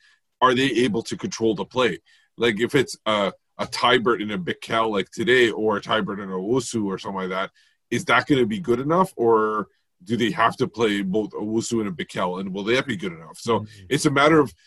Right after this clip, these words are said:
Speaker 1: figuring out this time where the fit is if you're gonna play Montero behind Cavallini, or do you, do you go f-, a flat four four two?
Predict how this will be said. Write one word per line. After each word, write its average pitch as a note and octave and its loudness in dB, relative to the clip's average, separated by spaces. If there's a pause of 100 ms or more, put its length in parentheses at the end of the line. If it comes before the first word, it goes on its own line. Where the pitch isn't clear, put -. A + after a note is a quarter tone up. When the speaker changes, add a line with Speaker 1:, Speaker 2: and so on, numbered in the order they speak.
(160)
Speaker 1:
figuring D#3 6
out C#3 4
this C3+ -2
time A2 -2
where B2 2 (340)
the A#2+ -2
fit C#3 0
is A2+ 0 (120)
if A#2 -2
you're A#2 0
gonna B2 0
play A2+ 0
Montero G#2 -2
behind G2+ -4
Cavallini, G2 -8
or D3 6
do C3 -2
you, A#2+ 0 (480)
do C#3+ 4
you C#3+ 6
go D3+ 8
f-, - -4
a - 2
flat A2 0
four - 0
four G3 -4
two? - -10